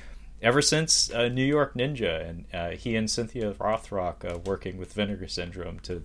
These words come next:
to record the, the dub track for, for the New York Ninja film that they put out. Uh, a lot of his films have been put out not only by Vinegar Syndrome, but now, uh, we have Shout Factory putting out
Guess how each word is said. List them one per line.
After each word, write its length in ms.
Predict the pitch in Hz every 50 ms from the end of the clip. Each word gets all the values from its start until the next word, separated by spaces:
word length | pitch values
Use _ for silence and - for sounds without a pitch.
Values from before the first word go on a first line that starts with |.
| - -
to 180 | - - 82 - - - - - - - - - - - - - -
record 760 | 131 98 98 107 101 - - - 120 110 104 101 92 - 92
the, 160 | 92 92 90
the 160 | 90 90 87
dub 440 | - - 120 123 123 107 98 92 82 - - -
track 380 | - - 95 90 85 80 - -
for, 340 | - - - 92 92 90 87 98 -
for 180 | - - 95
the 100 | 92 92
New 140 | 92 98 98
York 260 | 92 92 95 87 - -
Ninja 280 | 113 110 113 101 90
film 320 | - - - 82 82 82 87
that 100 | 85 78
they 100 | 82 82
put 220 | - - 90 78
out. 240 | 85 82 82 78 - - - - - - - - - - - - - -
Uh, 320 | 98 98 101 101 101 101 -
a 80 | - 98
lot 300 | 95 104 107 113 127 135
of 100 | 127 131
his 180 | 135 127 120
films 480 | - 127 127 127 110 104 - - - -
have 200 | - 90 90 85
been 260 | - 95 90 92 90
put 220 | - - - 95 95
out 260 | 92 95 101 104 - - -
not 220 | 98 95 98 98
only 220 | 101 104 110 113
by 180 | 104 - 92 92
Vinegar 380 | 87 95 95 92 95 92 95 95
Syndrome, 440 | - - 101 98 101 110 110 104
but 180 | 92 95 92 -
now, 400 | - 107 135 120 104 113 135 139 - - - - - - - - - - -
uh, 180 | - 87 92 95
we 100 | 95 98
have 260 | 98 104 101 110 107
Shout 300 | - - - 120 156 147
Factory 420 | - - 104 98 98 - - 107 95
putting 320 | - - 101 95 98 95
out 260 | 95 95 101 101 -